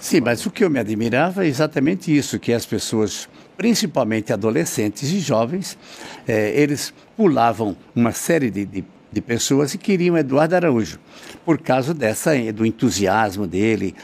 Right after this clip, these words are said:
a diferença que ele fazia, e a característica dele era de muita alegria e, é, de, eu acho que ele tem uma criança dentro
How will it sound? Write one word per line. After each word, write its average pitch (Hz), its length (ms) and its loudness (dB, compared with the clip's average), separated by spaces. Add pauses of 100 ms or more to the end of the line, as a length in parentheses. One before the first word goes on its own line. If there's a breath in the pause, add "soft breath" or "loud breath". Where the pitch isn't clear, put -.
(100)
a 104 80 -4
diferença 110 680 -2
que - 140 -4
ele 101 100 -4
fazia, 101 600 0 (640 loud breath)
e 117 200 2
a 113 80 0
característica 123 880 0
dele 123 240 2
era 143 180 2
de 117 140 0
muita 131 240 2
alegria 120 600 2 (540 loud breath)
e, 107 640 2 (480)
é, 107 180 0
de, 104 520 0
eu 120 120 2
acho 120 220 -2
que - 80 0
ele 123 140 2
tem 143 200 0
uma 139 160 2
criança 110 600 -2
dentro 110 400 -4